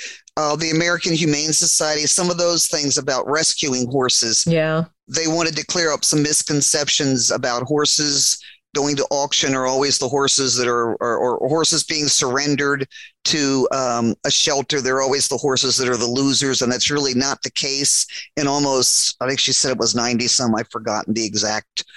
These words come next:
Speaker 1: number, but ninety is close enough
Speaker 2: Right.
Speaker 1: that there are people that just can't take care of them
Speaker 2: Yeah.
Speaker 1: anymore. And they wanna try to get some kind of safety for them. They wanna try to find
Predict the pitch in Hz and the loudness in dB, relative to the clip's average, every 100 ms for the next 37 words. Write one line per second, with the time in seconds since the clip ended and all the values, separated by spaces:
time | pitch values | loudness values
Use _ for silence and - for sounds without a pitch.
0 | - - 135 135 131 120 95 139 151 151 | -20 -8 -2 0 2 0 -2 -2 -2 0
1 | 139 135 - 131 120 - 120 120 107 - | 0 0 -2 -2 0 0 0 0 -2 -4
2 | - - 165 151 151 143 139 135 131 - | -8 -8 -4 -2 -2 -2 -2 -2 -4 -8
3 | 147 156 156 151 185 156 165 143 - 156 | -4 0 0 0 -2 0 -2 -2 -2 -2
4 | - 160 - - 143 - 170 175 156 135 | -2 -2 -2 -2 -2 -2 0 0 2 0
5 | 127 127 147 123 123 127 123 - - - | 2 2 2 2 2 2 -2 -8 -18 -6
6 | 160 151 139 151 156 156 - - 151 139 | -2 0 0 0 -2 -4 -4 -2 0 -2
7 | 147 - - - 196 185 - 139 120 - | -2 0 0 2 2 0 0 -2 0 0
8 | 131 123 127 110 123 110 98 98 113 131 | 0 -2 -4 -2 -2 0 0 0 0 0
9 | 117 - 143 139 - 131 127 127 | -2 -2 -2 -2 -2 -2 -2 -4